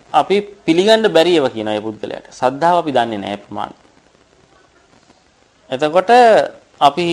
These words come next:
කියනවා මේ හොඳ දෙයක් ඒ වුණාට එයා ඒක, ඒක එහෙම් පිටින් මෙතනින්ම අයින් කරනවා. ඒ නිසා එයාට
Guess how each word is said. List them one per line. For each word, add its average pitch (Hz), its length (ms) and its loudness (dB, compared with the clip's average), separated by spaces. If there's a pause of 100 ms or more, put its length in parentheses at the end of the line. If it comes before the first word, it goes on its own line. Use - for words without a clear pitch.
(320)
කියනවා 175 480 2
මේ 165 180 0
හොඳ 151 260 2
දෙයක් 226 260 6
ඒ 202 120 0
වුණාට 220 180 2
එයා 202 240 4
ඒක, 208 160 2
ඒක 208 280 0 (360)
එහෙම් 175 240 -6
පිටින් 214 180 -6
මෙතනින්ම 202 360 -2
අයින් 180 200 2
කරනවා. - 320 -4 (1200)
ඒ 131 120 -2
නිසා 165 360 0
එයාට 190 560 2